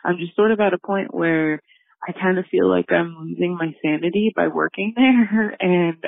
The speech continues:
I am trying to respect myself enough to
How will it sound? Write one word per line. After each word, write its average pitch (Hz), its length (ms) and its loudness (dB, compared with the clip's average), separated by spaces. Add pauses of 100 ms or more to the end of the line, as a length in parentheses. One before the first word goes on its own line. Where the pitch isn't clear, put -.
I 156 180 2
am 160 460 -6 (120)
trying 160 380 -2 (220)
to 160 380 0 (680)
respect 156 640 -2
myself 151 560 0 (240)
enough 156 400 -2 (400)
to 143 640 0